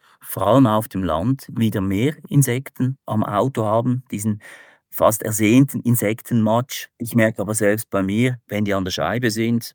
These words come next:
da macht man fast automatisch, ob die staubig ist oder Insekten da dran geklebt hatten.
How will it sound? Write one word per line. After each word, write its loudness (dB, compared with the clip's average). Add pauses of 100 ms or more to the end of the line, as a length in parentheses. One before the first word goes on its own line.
da -10
macht -2
man -8
fast -6
automatisch, -2 (540)
ob -2
die -4
staubig 0
ist -2
oder -6
Insekten -4
da -2
dran -4
geklebt -6
hatten. -2